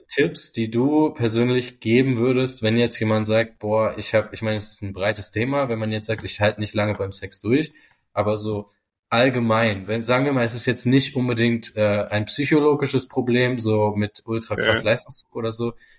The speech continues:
Speaker 1: vielleicht erstmal so, was wären so von dir aus Tipps, um länger durchzuhalten beim Sex?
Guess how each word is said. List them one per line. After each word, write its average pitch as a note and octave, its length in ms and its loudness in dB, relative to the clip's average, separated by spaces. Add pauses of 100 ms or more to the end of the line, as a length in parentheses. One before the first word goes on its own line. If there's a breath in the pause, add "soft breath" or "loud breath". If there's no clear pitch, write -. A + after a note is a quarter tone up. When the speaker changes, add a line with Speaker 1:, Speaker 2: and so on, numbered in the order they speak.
(220 soft breath)
Speaker 1:
vielleicht A#2 260 -2
erstmal B2 300 -4
so, G#2 160 -10
was A2+ 240 -2
wären A2 220 0
so A2 80 -6
von G2+ 320 -4
dir G#2+ 180 2
aus F#2+ 220 -2
Tipps, - 340 -4
um G2+ 240 -2
länger F#2 440 2
durchzuhalten E2+ 680 -8
beim E2 200 -6
Sex? - 500 -8